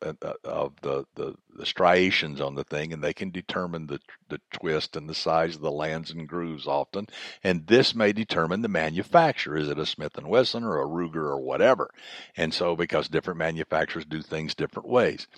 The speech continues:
And so now you've eliminated a lot of the manufacturers. So now, let's say you're looking now for a Smith and Wesson thirty-eight.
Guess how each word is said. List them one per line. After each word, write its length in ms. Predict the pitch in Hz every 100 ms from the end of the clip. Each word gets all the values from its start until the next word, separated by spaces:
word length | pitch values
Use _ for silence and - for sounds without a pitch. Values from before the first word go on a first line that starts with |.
| - - - - -
And 160 | - 80
so 300 | - 90 95
now 200 | 90 101
you've 240 | 117 127 113
eliminated 640 | 107 110 104 95 90 92
a 100 | 85
lot 360 | 82 78 76 73
of 80 | 73
the 80 | 82
manufacturers. 880 | 76 78 78 - 143 131 - 71 -
So 120 | 101
now, 400 | 104 123 131 123
let's 220 | 117 117
say 180 | - 117
you're 160 | 110
looking 280 | 107 - 104
now 200 | 95 92
for 160 | - 87
a 40 |
Smith 320 | - - 85
and 140 | 92 82
Wesson 380 | 80 - 76 71
thirty-eight. 540 | 76 71 71 - -